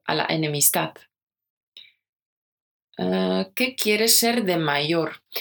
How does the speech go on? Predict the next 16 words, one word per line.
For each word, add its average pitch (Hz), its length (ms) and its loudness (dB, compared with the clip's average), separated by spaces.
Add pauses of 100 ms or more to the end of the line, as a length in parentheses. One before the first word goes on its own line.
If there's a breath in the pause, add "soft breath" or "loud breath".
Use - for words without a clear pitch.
(120 loud breath)
Es 190 140 0
una 277 180 2
expresión 214 560 2
que 196 100 -2
se 185 140 4
usa 208 360 2
para 180 260 0
indicar 175 600 0
a 170 100 0
dónde 175 320 0
se 170 160 4
quiere 185 280 2
llegar 175 380 0
en 175 80 -2
el 160 140 0
futuro. 160 540 -4